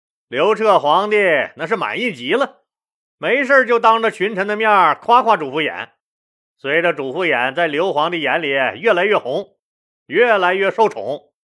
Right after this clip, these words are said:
主父偃自己也膨胀了，变得嚣张跋扈。大臣们对他的巧言如簧、能言善辩，那也是越来越害怕，怕一旦不小心得罪了他主父偃，他在刘皇帝面前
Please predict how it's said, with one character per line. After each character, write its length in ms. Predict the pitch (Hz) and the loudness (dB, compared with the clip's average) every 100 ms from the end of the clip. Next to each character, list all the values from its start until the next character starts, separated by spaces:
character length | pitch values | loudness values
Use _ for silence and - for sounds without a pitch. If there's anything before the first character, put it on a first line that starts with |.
| _ _ _ _ | _ _ _ _
主 240 | - 131 160 | -8 -6 -2
父 140 | 214 | 0
偃 480 | 180 127 147 170 135 | 2 4 2 2 -2
自 240 | - 247 226 | -6 -4 -4
己 120 | 196 | 0
也 140 | 262 | 2
膨 160 | 196 170 | 2 2
胀 220 | 190 190 | 2 2
了， 200 | 160 - _ _ _ _ _ _ | -2 -12 _ _ _ _ _ _
变 260 | 170 165 | -2 0
得 100 | 135 | -2
嚣 200 | 127 185 | 0 2
张 140 | 190 196 | 4 2
跋 200 | 156 165 | 2 0
扈。 300 | 247 214 _ _ _ _ _ _ _ | -2 -6 _ _ _ _ _ _ _
大 200 | - 156 | 2 2
臣 140 | 139 143 | 2 0
们 380 | 151 143 120 101 | 0 0 -2 -4
对 180 | 170 165 | -2 0
他 100 | 156 | 0
的 100 | 160 | 0
巧 280 | 156 135 139 | 0 0 2
言 180 | 156 | 2
如 200 | 160 160 | 2 0
簧、 240 | 160 147 165 | 2 0 0
能 180 | 156 170 | -2 0
言 160 | 165 | 0
善 240 | 165 170 160 | 0 -2 0
辩， 380 | 190 165 107 98 | 2 2 2 -4
那 100 | 160 | -6
也 160 | 139 | -4
是 120 | 127 180 | -4 -2
越 160 | 254 | 2
来 140 | 214 151 | 2 2
越 100 | 143 | 0
害 140 | 143 | 2
怕， 320 | 156 190 - _ _ _ _ _ _ | 4 4 0 _ _ _ _ _ _
怕 160 | - 147 | 0 0
一 160 | 143 | 2
旦 180 | 175 175 | 2 2
不 120 | 165 | 2
小 180 | 160 120 | 0 0
心 140 | 123 147 156 135 110 | -2 0 0 -2 -2
得 200 | 135 175 | 0 0
罪 120 | 202 | 2
了 100 | 180 | 0
他 120 | 151 | 0
主 160 | 151 127 | -2 -4
父 80 | 156 | -4
偃， 260 | 117 104 - _ _ _ _ _ _ | -4 -8 -12 _ _ _ _ _ _
他 160 | 151 | 2
在 100 | 165 | 2
刘 260 | 156 151 180 | 2 2 2
皇 200 | 156 170 | 2 0
帝 40 | |
面 220 | 175 170 | -2 -2
前 180 | 135 135 | -2 0